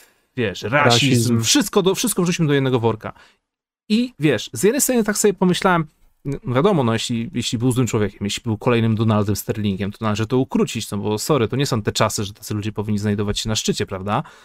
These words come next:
Speaker 1: Ale jeśli na ten moment są tylko i wyłącznie domniemania i te domniemania wychodzą, nie wiem, dwa dni po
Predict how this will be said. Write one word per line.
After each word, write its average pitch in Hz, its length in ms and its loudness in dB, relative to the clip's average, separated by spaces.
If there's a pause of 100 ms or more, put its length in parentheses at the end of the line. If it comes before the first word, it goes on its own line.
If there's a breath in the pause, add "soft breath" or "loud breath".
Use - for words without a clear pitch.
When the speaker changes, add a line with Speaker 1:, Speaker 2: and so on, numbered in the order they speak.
(440 soft breath)
Speaker 1:
Ale 127 140 2
jeśli 156 160 0
na 170 80 2
ten 208 120 2
moment 180 220 2
są 165 140 2
tylko 185 180 2
i 170 40 2
wyłącznie 156 260 0
domniemania 127 600 2
i 101 60 0
te 127 120 -2
domniemania 156 480 2
wychodzą, 127 560 0 (140)
nie 135 100 0
wiem, 120 140 0
dwa 135 220 0
dni 143 160 0
po 123 320 2